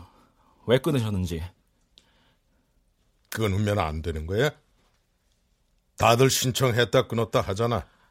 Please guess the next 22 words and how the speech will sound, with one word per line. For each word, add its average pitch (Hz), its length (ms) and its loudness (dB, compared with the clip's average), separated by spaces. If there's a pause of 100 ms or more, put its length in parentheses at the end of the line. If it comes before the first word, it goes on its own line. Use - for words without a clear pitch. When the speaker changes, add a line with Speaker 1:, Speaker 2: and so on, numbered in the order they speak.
(580)
Speaker 1:
아니, 269 220 2
선생님은 233 680 4 (920)
계속 185 320 2
저를 196 220 6
만나고 190 320 6
싶어 - 240 0
하실 214 160 2
줄 175 160 2
알았거든요, 107 440 -2
저는. 82 200 -6 (1400)
Speaker 2:
만날 117 520 4
기회야 135 460 4
만들면 135 680 2
되는 123 280 2
거고. 135 320 2 (840)
Speaker 1:
제가 143 260 2
뭐, 151 320 4 (1080)
뭐 170 120 -4
섭섭하게 262 560 2
해드린 247 280 4
거라도 208 220 6
있습니까? 175 500 -2